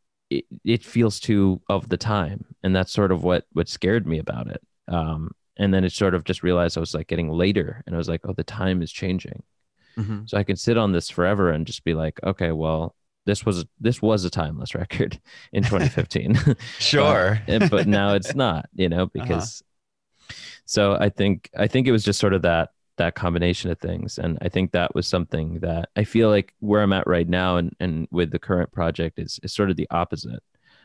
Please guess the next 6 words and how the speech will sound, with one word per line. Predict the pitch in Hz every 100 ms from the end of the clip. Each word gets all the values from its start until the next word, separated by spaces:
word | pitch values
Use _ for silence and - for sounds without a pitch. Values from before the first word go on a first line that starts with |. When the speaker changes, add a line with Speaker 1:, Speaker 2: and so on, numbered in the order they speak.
| _ _
Speaker 1:
um, | 82 80 78 78 76 _ _
where | - 95 87 85
it's | 82 -
just | - 87 - -
embodying, | 110 95 90 98 95 87 82 80 90 131 -
um, | 90 80 80 80 82